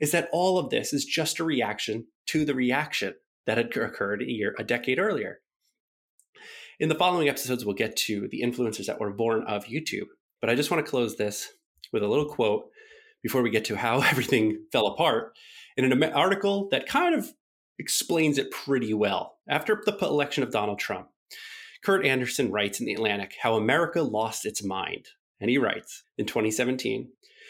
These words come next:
"The word mainstream has recently become a pejorative shorthand for bias, lies, oppression by the elites. Yet the institutions and forces that once kept us from indulging the flagrant-, flagrantly untrue or absurd,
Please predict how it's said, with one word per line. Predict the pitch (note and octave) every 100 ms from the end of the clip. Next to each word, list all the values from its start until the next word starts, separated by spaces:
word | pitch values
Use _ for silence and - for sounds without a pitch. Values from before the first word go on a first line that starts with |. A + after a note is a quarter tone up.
| - _
"The | C#3+
word | B2 E3 G3+ G3+
mainstream | D3+ D3 C#3+ - B2 G2 F#2+
has | A#2 A2+
recently | A#2+ B2+ - C3+
become | C#3 - G#2 G#2+
a |
pejorative | - A2 - G2 G2+ G#2 G2+ -
shorthand | - D3+ D3+ - C3 C3 C3+ B2+ - _
for | -
bias, | A#2 G#2 G#2+ C3 D3 -
lies, | A#2+ G#2 G#2+ A2 G#2+ -
oppression | - - G#2+ - A2+
by | G#2
the | G#2+
elites. | G#2+ A2 G#2 - - _ _ - - -
Yet | C#3+
the | F3+
institutions | E3+ D#3+ E3 E3 D#3+ D#3+
and | D3
forces | C3 A#2+ A2 A2+
that | G#2+
once | A2+ C#3+ -
kept | D#3 C#3+
us | C#3+
from | - B2
indulging | A2 A#2 C#3 C#3
the | A2
flagrant-, | - B2+ D3+ D#3+ E3 -
flagrantly | - - D#3 F3 F#3+ G3 F3 E3+
untrue | C#3 D3+ - E3+ D#3
or | D#3
absurd, | D#3 - A#2+ G2